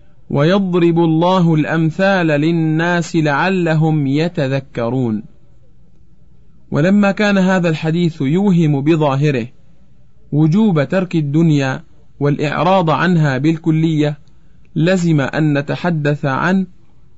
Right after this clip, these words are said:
موقف المسلم من الدنيا، بعض النصوص الأخرى الواردة في التحذير من الدنيا، وذلك على النحو التالي: أولاً، موقف المسلم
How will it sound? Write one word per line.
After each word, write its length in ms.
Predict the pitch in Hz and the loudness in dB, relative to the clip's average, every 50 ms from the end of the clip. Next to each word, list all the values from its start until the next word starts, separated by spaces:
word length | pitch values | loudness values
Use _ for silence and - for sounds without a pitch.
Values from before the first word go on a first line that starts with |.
| - - - - - - | -20 -20 -20 -16 -4 0
موقف 480 | 165 190 202 208 196 - 170 147 - | 2 2 2 0 0 -2 -4 -2 0
المسلم 840 | 147 131 127 127 135 160 180 170 - 165 170 170 165 165 165 156 - | 0 0 0 0 0 0 -2 -2 -2 -2 0 0 2 0 0 -2 -2
من 160 | 156 165 165 | 0 0 0
الدنيا، 540 | 151 139 131 120 117 117 110 104 101 98 98 - - - - - - - - - - - - - - - - - | 0 -2 -2 -2 -2 -2 -2 -2 -4 -6 -10 -14 -20 -20 -20 -20 -20 -20 -20 -20 -20 -20 -20 -20 -20 -20 -8 -4
بعض 280 | 151 180 180 185 170 160 | -2 0 0 2 2 2
النصوص 720 | 147 139 131 131 127 - - 180 180 180 175 175 - - | 2 2 0 -2 -4 -2 -2 0 0 0 -2 -4 -8 -6
الأخرى 760 | - 147 147 135 - 170 - - 170 156 151 151 147 - - | -4 -2 -2 -2 -2 -6 -6 -4 -4 -2 -2 -2 -4 -4 -4
الواردة 720 | 139 139 139 139 139 139 143 160 175 165 175 175 170 160 - - - | -4 -2 -2 -2 -2 0 0 0 0 0 -2 -4 -4 -6 -12 -20 -14
في 100 | - - | -10 -10
التحذير 680 | 143 131 - - 139 131 131 147 151 165 160 147 131 135 | -10 -10 -8 -8 -8 -6 -6 -4 -2 0 0 0 0 0
من 180 | 139 151 156 156 | 0 0 0 0
الدنيا، 480 | 156 147 131 123 113 107 107 101 98 135 - - - - - - - - - - - | -2 -4 -4 -4 -4 -4 -4 -6 -10 -12 -16 -20 -20 -20 -20 -20 -20 -20 -20 -14 -8
وذلك 560 | 127 131 127 139 156 165 160 151 147 147 - | -6 -4 -2 0 0 0 0 0 -2 -2 -2
على 260 | 147 131 135 135 135 127 | -4 -4 -2 -2 -2 -2
النحو 360 | 127 123 123 120 117 131 127 | -2 -4 -4 -6 -6 -8 -8
التالي: 440 | 131 - - 117 110 101 95 98 - - - - - - - - - - - - - - - - - - - - - - - - - - | -8 -8 -8 -8 -8 -8 -8 -10 -12 -14 -20 -20 -20 -20 -20 -20 -20 -20 -20 -20 -20 -20 -20 -20 -20 -20 -20 -20 -20 -20 -20 -16 -6 -4
أولاً، 540 | 139 139 139 156 160 165 165 165 165 165 165 - - - - - - - - - - - - - | -4 -2 0 0 0 0 0 0 -2 -2 -4 -10 -20 -20 -20 -20 -20 -20 -20 -20 -20 -20 -4 -2
موقف 460 | 151 170 175 170 175 160 151 - 151 | 0 2 2 0 0 -2 -2 0 -2
المسلم 640 | 147 143 139 156 165 - - 156 156 151 151 151 | 0 0 0 0 -2 -2 -2 -2 -2 -2 -2 -4